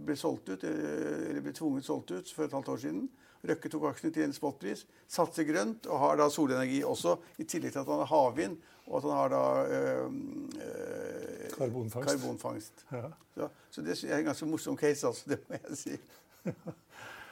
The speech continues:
Speaker 2: Og vet du hva? Den er altså mest omsatt med god margin på Oslo Børs i dag.
Speaker 1: Ja, men jeg synes, tror faktisk det er ganske morsomt. Og det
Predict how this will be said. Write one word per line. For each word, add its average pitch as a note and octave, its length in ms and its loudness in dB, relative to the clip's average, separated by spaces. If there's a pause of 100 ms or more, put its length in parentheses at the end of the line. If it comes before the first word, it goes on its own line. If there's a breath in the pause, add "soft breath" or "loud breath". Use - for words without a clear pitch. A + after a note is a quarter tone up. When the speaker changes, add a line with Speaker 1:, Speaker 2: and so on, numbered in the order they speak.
(300 loud breath)
Speaker 2:
Og F3 300 4 (100)
vet D#3+ 140 4
du - 80 -6
hva? E3+ 80 6 (160)
Den D#3+ 240 4
er D3+ 260 2
altså D#3 460 0 (280)
mest C#3+ 560 -4
omsatt D3 440 -2 (100)
med C#3+ 220 -6
god B2 280 -4
margin D#3 460 -2
på E3 140 -4
Oslo C#3+ 140 -4
Børs A#2 180 0
i B2 40 -2
dag. D#3 180 -4 (640)
Speaker 1:
Ja, A#2 160 6 (280)
men D#3 200 4
jeg D#3+ 100 6
synes, E3+ 140 -6
tror F3 100 -4
faktisk D#3+ 260 -8
det D#3 80 2
er D3+ 60 2
ganske C#3+ 160 0
morsomt. F#3 300 2 (340 loud breath)
Og F3 80 -10
det E3+ 80 8